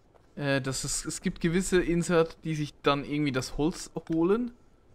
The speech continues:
und dann, äh, ein Problem haben, weil sie das nicht reinlegen können. Ich weiß zwar nicht, warum sie überhaupt auf die Idee kommen, das Holz da,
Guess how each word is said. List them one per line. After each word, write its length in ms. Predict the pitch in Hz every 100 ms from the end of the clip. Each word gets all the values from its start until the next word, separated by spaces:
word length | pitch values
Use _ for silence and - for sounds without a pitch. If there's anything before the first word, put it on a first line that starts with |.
| - - - - - -
und 400 | - 139 135 131
dann, 320 | 131 131 131
äh, 320 | 127 80 135 131
ein 160 | 123
Problem 400 | - 127 131 131
haben, 180 | 123 120
weil 140 | 123
sie 120 | 120 120
das 160 | 120
nicht 220 | 135 127
reinlegen 400 | 120 123 120 120
können. 160 | 120 127
Ich 80 | 123
weiß 220 | 127 127
zwar 80 | 135
nicht, 140 | 123
warum 180 | 127 131
sie 80 | 131
überhaupt 340 | 120 123 127
auf 100 | 127
die 120 | -
Idee 160 | 127 127
kommen, 220 | - 131
das 120 | 120
Holz 240 | 139 147 -
da, 220 | 127 120